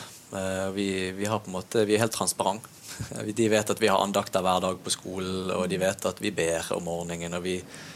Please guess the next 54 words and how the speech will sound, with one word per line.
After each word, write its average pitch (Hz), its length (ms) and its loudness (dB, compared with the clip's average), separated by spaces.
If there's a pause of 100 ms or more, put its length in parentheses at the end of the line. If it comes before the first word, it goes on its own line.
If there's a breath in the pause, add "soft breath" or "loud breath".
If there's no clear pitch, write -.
(240 loud breath)
sier 127 260 4
velsignelsen 95 720 2
når 92 80 -4
vi 95 100 2
går 95 140 2
hjem. 80 320 -4
Og, 90 340 -2
og - 160 2
i 104 80 6
alle 110 200 6
fag 107 360 4
så - 80 2
preger 107 400 4
det 92 140 4
undervisningen 95 540 2
vår 95 280 4
at 165 80 -4
vi 165 80 -2
tror 120 240 0
på 110 80 -4
Gud. 98 240 -4 (640 loud breath)
Eh, 95 220 6
så 110 120 4
det 147 140 8
vet 117 260 4
nok 98 160 0
alle, 90 240 4
så 113 160 2
vi 110 240 4
opplever 107 460 4
veldig 110 320 6 (100)
lite 98 460 2 (240)
tilbakemeldinger 95 580 2
på 101 160 0
det. 123 80 4 (320)
Eh, 95 160 -2 (300)
vi 113 100 4
opplever 104 320 4
veldig 113 240 4
mange 107 160 0
positive - 480 -2
tilbakemeldinger. - 640 -2 (800 loud breath)
Eh, 92 320 2
og - 260 4
fra 294 220 2
elever 120 320 6
og 107 80 4
foreldre 107 440 6
som 104 200 2
har 104 100 6
en 98 120 0
helt 95 180 4
annen 90 160 0
tro 160 140 0